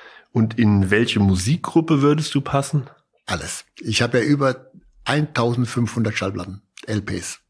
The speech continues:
Speaker 2: zu Hause. Also ich bin auch ein Freak von alten, von,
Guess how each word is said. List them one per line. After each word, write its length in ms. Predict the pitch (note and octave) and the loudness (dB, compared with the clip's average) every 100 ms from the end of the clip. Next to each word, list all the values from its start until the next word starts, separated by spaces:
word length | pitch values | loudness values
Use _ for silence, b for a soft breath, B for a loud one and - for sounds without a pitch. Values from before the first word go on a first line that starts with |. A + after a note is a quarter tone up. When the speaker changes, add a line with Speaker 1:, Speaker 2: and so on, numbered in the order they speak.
| _ - | _ -12
Speaker 2:
zu 200 | - - | -6 -2
Hause. 360 | F#2 F#2 F#2 - | -2 -4 -4 -2
Also 160 | G#2 G#2+ | -2 -2
ich 180 | G#2+ | -2
bin 180 | - B2+ | -2 0
auch 200 | A2+ A2 | 0 0
ein 180 | A2+ A2 | -2 -2
Freak 400 | G#2+ G#2+ C3+ - B B B B | 0 0 -2 -6 B B B B
von 340 | - A2+ A2+ A2 | -2 0 0 0
alten, 480 | A#2 C3+ B2+ B2 A#2+ | 0 2 2 0 0
von, 360 | - A#2+ A#2 | 0 -2 -2